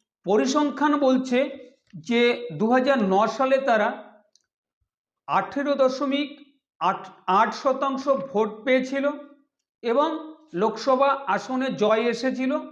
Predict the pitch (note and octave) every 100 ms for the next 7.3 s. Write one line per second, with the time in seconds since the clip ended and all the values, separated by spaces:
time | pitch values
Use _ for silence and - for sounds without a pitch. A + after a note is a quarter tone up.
0 | - _ - G3 G#3+ - C#4 - A3+ G#3
1 | G3+ D#3+ A#2+ G#2+ - G2+ _ _ _ _
2 | _ _ _ _ _ _ - D#3 C#4+ D#4
3 | D#4+ D#4+ - B3+ A3+ - A#3+ - B2+ G2
4 | - _ _ _ _ _ _ _ _ _
5 | _ _ D3 C#3 A3+ C#4+ C#4 D4 D4 D4
6 | D4 - D#3 - F#3 A#3+ C4 - - A#3+
7 | C#4 C4 C4